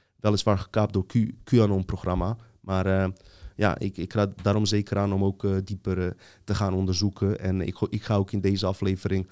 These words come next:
wat dingen terughalen die ik eerder heb verteld, maar je gaat ook, eh,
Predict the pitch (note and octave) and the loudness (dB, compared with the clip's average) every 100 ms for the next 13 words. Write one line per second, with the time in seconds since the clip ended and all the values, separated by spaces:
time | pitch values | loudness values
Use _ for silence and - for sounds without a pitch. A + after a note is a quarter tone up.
0 | - _ - G#2 G#2+ G#2+ - A2 G#2 G2+ | -14 _ -4 0 2 2 2 0 0 0
1 | G2+ F#2+ G2 - - - A#2+ A#2 A2 - | 0 0 -2 -6 -8 0 2 4 0 -2
2 | - G#2+ G#2 G2+ G2 G2 F#2+ G2 - F#2+ | 0 0 2 0 0 0 0 -2 0 0